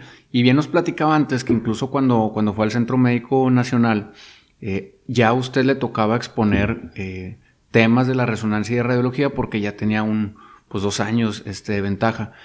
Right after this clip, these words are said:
Pero hay una historia que me llamó mucho la atención, que mi papá cuenta como si, si fuera el día de ayer,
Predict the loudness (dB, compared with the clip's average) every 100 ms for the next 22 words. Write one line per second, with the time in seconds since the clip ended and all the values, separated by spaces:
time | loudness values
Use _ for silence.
0 | -20 -20 _ 2 6 8 6 4 2 2
1 | 4 2 2 2 4 4 4 2 0 0
2 | 0 2 0 -2 -10 _ _ _ -20 _
3 | -6 0 2 2 0 0 0 2 2 2
4 | 0 0 0 -2 -6 -6 -2 0 0 2
5 | 4 4 4 0